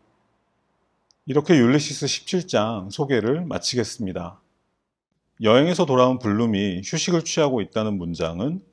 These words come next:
원문에는 "He rest, he has traveled"라 적혀 있습니다. 만날 때마다 몹시 반가운 문장인데요.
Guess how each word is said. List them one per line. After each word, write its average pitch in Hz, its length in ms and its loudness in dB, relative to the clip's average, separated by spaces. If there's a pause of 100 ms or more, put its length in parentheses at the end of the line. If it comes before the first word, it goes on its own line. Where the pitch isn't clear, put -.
(240)
원문에는 104 920 0
"He - 220 -4
rest, 101 460 -2
he - 720 -4
has 139 220 4
traveled"라 113 1000 -2
적혀 117 340 -2
있습니다. 95 640 -8 (800)
만날 101 300 2
때마다 185 320 2
몹시 113 260 -2
반가운 123 480 0
문장인데요. 92 840 -8